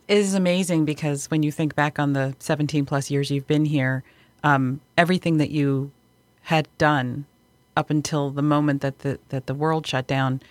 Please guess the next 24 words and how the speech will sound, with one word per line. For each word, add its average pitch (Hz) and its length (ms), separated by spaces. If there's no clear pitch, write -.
was 156 140
le-, 165 140
it, 170 360
it 160 60
felt, 180 300
it 160 100
feels 170 240
like, 151 360
I 156 40
mean, 151 160
if 135 140
you 156 60
look 151 240
back 147 340
with 143 180
hindsight, 214 480
that 170 120
it 165 40
was 165 120
all 165 160
leading 165 300
to 151 80
that 135 180
moment 139 500